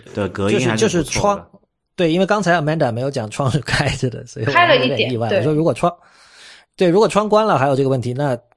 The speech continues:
Speaker 1: 你真正上路的时候很可能没办法用了呀。
Speaker 3: 对，但是它现，呃，就是它搜索的话还是挺方便的，基本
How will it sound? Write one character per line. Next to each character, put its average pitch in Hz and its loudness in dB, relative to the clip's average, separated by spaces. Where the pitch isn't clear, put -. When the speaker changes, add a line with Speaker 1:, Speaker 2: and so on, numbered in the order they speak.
Speaker 1:
你 143 -12
真 143 -8
正 143 -4
上 135 -2
路 139 2
的 120 -2
时 120 -6
候 110 -4
很 113 -8
可 110 -6
能 104 -6
没 101 -10
办 123 -6
法 113 -6
用 127 -8
了 110 -12
呀。 - -16
Speaker 3:
对， 208 2
但 339 4
是 349 -2
它 311 6
现， 311 -4
呃， 220 2
就 254 -4
是 220 0
它 269 0
搜 320 -2
索 - -2
的 220 -4
话 226 -2
还 226 4
是 240 -6
挺 220 -14
方 220 -2
便 220 -2
的， 185 -14
基 214 -14
本 214 -12